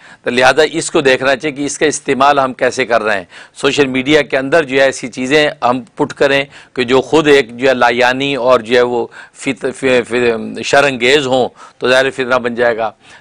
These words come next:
लिहाजा उसके अंदर खैर की बातें सुने, कुरान करीम सुने, कुरान करीम के अहकाम को सुने और मुफीद प्रोग्राम सुने। तफरीह तबाह के लिए अगर कोई ऐसी चीज़ें हैं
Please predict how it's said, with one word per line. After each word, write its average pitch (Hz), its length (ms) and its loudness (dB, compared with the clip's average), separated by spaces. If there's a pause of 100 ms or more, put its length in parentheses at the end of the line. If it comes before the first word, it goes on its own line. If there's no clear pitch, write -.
लिहाजा 143 260 4
उसके 139 260 -2
अंदर 131 140 2
खैर 135 300 0
की 127 100 -10
बातें 123 300 0
सुने, 123 340 -2
कुरान 120 380 0
करीम 123 260 -4
सुने, 117 400 -2 (320)
कुरान 123 280 0
करीम 120 240 -6
के 110 100 -2
अहकाम 127 440 2
को 120 120 -8
सुने 117 380 -2 (300)
और 123 380 4
मुफीद 120 580 -2
प्रोग्राम 120 400 0
सुने। 117 420 0 (340)
तफरीह 147 340 2
तबाह 139 340 4
के 147 180 0
लिए 139 140 0
अगर 135 220 0
कोई 135 180 0
ऐसी 127 180 -4
चीज़ें 127 340 -2
हैं 123 220 0